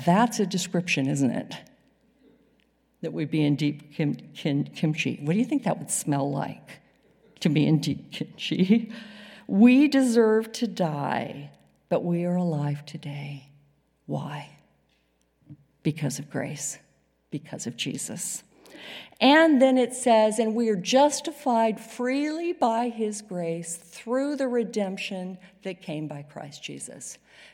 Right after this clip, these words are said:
God presented Him as a sacrifice of atonement through faith in His blood. He did this, why? To demonstrate His justice,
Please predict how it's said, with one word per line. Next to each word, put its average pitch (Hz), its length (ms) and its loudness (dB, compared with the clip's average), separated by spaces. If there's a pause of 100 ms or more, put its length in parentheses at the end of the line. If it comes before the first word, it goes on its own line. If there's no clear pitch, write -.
(120)
God 233 300 -2
presented 233 600 0
Him 330 840 0 (160)
as 180 180 -6
a 170 60 -8
sacrifice 147 760 -4
of 147 80 -14
atonement 139 600 -10 (300)
through 185 140 -10
faith 165 420 -6
in 180 80 -8
His 185 160 -10
blood. 151 560 -6 (440)
He 240 240 -4
did 254 760 -2
this, 240 920 -2
why? 233 840 -6 (960)
To 190 120 -4
demonstrate 202 1000 -2
His 175 280 -4
justice, - 1000 -8